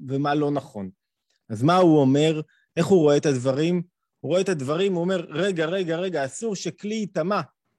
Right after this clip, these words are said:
הבן שלי הולך למות, מה חשוב? שכלי לא ייטמע. ולכן הבן שלי יהיה כפרתכם, אבל רק אחרי שהוא ימות, תזדרזו להוציא את הסכין."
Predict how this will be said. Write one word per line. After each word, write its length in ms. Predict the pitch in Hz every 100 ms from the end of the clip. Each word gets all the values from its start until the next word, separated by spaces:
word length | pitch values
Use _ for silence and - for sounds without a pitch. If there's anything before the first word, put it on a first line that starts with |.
| _
הבן 280 | 160 247 269
שלי 200 | 269 254
הולך 180 | 262 226
למות, 360 | 254 285 247 143
מה 140 | 165
חשוב? 500 | 165 151 214 247 185 _ _ _ _ _ _
שכלי 380 | - 170 233 269
לא 80 |
ייטמע. 360 | 247 226 226 214 165 _ _ _
ולכן 320 | 156 170 226
הבן 240 | 220 254 262
שלי 160 | 247
יהיה 80 | 254
כפרתכם, 640 | 233 214 214 214 - 262 226
אבל 200 | - 175
רק 160 | 226 226
אחרי 180 | 214 233
שהוא 180 | 247
ימות, 220 | 254 269 208
תזדרזו 380 | 208 160 190 240
להוציא 240 | 240 -
את 60 | 247
הסכין." 500 | 220 240 294 285